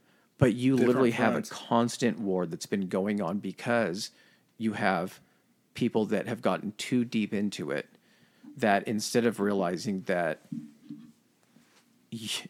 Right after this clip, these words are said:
Speaker 1: you're literally fighting against somebody who just lives somewhere different than you, and because of the fact they live somewhere different than you, they grew up with a different set of beliefs that were prominent in that area,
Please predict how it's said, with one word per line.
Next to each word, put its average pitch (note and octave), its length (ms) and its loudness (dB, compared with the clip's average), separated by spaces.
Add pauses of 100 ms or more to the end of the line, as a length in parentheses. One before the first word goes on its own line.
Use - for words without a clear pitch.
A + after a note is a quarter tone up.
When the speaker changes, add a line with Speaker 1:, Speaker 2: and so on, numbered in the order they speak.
Speaker 1:
you're A2 340 2
literally G2+ 460 0
fighting G2+ 480 -2
against F2+ 460 -4
somebody F#2+ 460 0
who F2 420 -2 (600)
just - 460 -2
lives G2+ 580 -2
somewhere F#2+ 320 0
different F2 440 -4
than F2 180 -4
you, E2+ 340 -4 (340)
and A2+ 120 0
because C3+ 400 -2
of A2 100 -4
the A2 80 -2
fact F#2+ 300 -2
they G2 80 0
live F2+ 300 -4
somewhere G2 320 0
different G#2 360 -4
than F2+ 180 -2
you, E2+ 220 -2
they G2 160 -4
grew F#2+ 280 -4
up F#2+ 120 -8
with E2+ 140 -4
a E2 40 -4
different E2 320 -8
set G#2 180 -2
of E2+ 100 -6
beliefs F2 480 -4
that F2+ 180 -2
were E2 260 -4 (220)
prominent G2 600 0
in F#2 100 -2
that F#2 160 -4
area, A2 420 -2